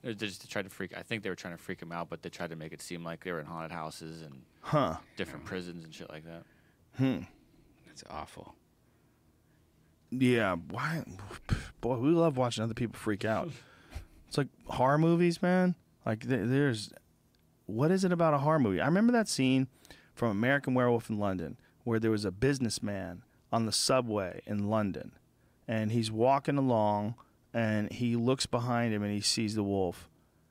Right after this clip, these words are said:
Speaker 2: And you know that he sees the wolf, and he starts running. And you, you barely see the wolf. You see the wolf for, like, maybe a half a second, like, maybe. And then he's running, and he keeps looking back, and he's terrified,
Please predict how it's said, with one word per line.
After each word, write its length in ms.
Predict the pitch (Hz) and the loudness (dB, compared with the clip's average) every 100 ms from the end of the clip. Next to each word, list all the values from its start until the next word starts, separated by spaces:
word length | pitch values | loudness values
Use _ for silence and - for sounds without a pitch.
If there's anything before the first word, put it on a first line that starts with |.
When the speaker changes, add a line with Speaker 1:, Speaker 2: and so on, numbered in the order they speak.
| _ - | _ -4
Speaker 2:
And 260 | 120 110 | 0 2
you 180 | 110 135 | 4 4
know 280 | 123 131 147 | 6 4 4
that 100 | 143 | 4
he 60 | 143 | 2
sees 260 | - 151 | 2 0
the 80 | 147 | 2
wolf, 420 | 143 147 156 - - - _ | 4 4 4 0 -20 -20 _
and 120 | 123 120 | 0 2
he 40 | |
starts 380 | 113 135 113 104 | 2 2 0 -2
running. 540 | 101 110 113 87 - | -2 2 2 0 -6
And 140 | 120 135 | 2 2
you, 120 | 135 - | 2 -2
you 200 | 147 208 | 0 0
barely 460 | 165 139 156 175 170 | 2 2 4 4 2
see 160 | - | 4
the 100 | 160 | 2
wolf. 320 | 151 233 - | 4 2 0
You 60 | 127 | -2
see 120 | - | 0
the 80 | 165 | 0
wolf 260 | 151 160 180 | 2 2 2
for, 120 | 160 | 2
like, 220 | 143 120 | 2 2
maybe 460 | 127 160 160 120 - | 2 4 4 2 2
a 60 | - | -4
half 400 | 107 135 151 - | -2 0 0 -2
a 80 | 95 | -2
second, 520 | - 143 170 104 - _ - _ _ | 0 0 0 -4 -10 _ -20 _ _
like, 220 | - 113 123 | -2 0 2
maybe. 600 | 131 165 262 214 58 - - - - - | 4 6 6 4 0 -10 -20 -20 -20 -4
And 140 | 127 | 0
then 100 | 143 | 2
he's 260 | 139 143 113 | 4 2 2
running, 500 | 107 151 175 104 101 - | 2 2 4 2 -2 -2
and 280 | 117 110 | 0 2
he 200 | 107 107 | 0 -2
keeps 300 | 147 165 135 | 0 0 2
looking 240 | 143 131 117 | 0 0 0
back, 320 | 135 143 143 | 2 2 0
and 80 | 113 | -4
he's 140 | 104 | -4
terrified, 760 | - 151 147 143 139 139 139 | -4 2 2 2 2 4 2